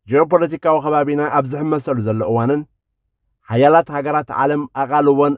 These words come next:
ኣብ ከባቢና እንዳዓበየ ዝመፀሉ ዘሎን ሕቶ መተካእታ መራሒ ሃገር ኤርትራ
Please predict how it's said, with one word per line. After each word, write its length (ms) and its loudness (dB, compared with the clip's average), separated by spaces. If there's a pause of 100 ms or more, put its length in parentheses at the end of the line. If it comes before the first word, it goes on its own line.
ኣብ 140 -2
ከባቢና 440 -2
እንዳዓበየ 420 -2
ዝመፀሉ 380 -4
ዘሎን 320 -2 (960)
ሕቶ 300 0 (280)
መተካእታ 640 -4
መራሒ 260 -2
ሃገር 240 -4
ኤርትራ 340 -2